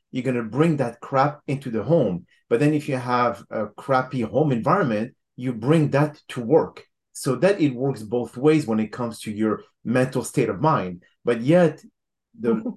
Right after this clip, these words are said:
Speaker 1: personal space gets more, I would say, dismissed and not put so much attention than the work environment. So how do you encourage people, especially who are going through difficult, uh, uh, marriage problems,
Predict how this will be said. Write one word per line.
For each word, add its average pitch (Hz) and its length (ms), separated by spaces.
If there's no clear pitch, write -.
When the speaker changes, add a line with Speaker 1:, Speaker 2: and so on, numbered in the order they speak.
Speaker 1:
personal 143 380
space 139 560
gets 127 300
more, 160 600
I 131 60
would 120 240
say, 131 340
dismissed 123 840
and 117 220
not 139 320
put 127 160
so - 140
much 117 220
attention 117 640
than 170 280
the 135 80
work 113 280
environment. 101 520
So - 280
how 202 500
do 135 100
you 156 200
encourage 135 580
people, 123 520
especially 131 720
who 113 200
are 135 180
going 120 260
through 117 140
difficult, 110 560
uh, 95 240
uh, 85 180
marriage 110 360
problems, 117 480